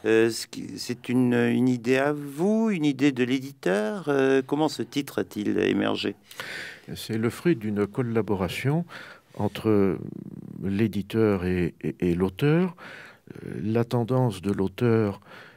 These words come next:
Speaker 2: étant toujours de faire des titres, euh, d'une longueur minimale de dix lignes, et la tendance naturelle de l'éditeur étant de lui demander de raccourcir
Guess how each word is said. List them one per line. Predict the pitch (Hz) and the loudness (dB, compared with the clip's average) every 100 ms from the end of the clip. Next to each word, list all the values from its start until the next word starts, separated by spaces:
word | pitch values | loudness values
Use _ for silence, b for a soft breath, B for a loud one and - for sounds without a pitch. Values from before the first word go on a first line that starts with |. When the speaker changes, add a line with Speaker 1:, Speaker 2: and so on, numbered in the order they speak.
| B - | B -2
Speaker 2:
étant | 95 98 101 | -2 0 0
toujours | 117 98 113 101 | 0 2 2 2
de | 92 | 0
faire | 87 - 85 | -2 0 0
des | 90 90 | 0 0
titres, | - 113 104 - - | 0 0 0 -4 -4
euh, | 87 85 82 73 67 _ _ _ _ _ _ _ _ - - | 0 2 0 -2 -6 _ _ _ _ _ _ _ _ -16 -4
d'une | 95 | 0
longueur | 98 104 104 90 | 2 2 2 2
minimale | 92 90 87 87 80 | 0 0 2 0 0
de | 85 | -2
dix | - 92 | 0 0
lignes, | 95 135 160 165 - B B B B B B B - | 2 2 2 -2 -4 B B B B B B B -4
et | 98 | 0
la | 95 98 | 0 2
tendance | 101 104 98 101 | 2 2 2 -2
naturelle | 87 98 95 92 | -2 0 2 0
de | 92 | 0
l'éditeur | 85 82 80 - 139 143 101 | -2 -2 -4 0 2 2 0
étant | - 92 | 0 -2
de | 90 | -2
lui | 85 | -2
demander | 82 90 87 90 113 | -2 -2 0 0 0
de | 101 | 2
raccourcir | 87 87 87 - - 98 139 | 0 -2 -4 -4 -2 -2 -2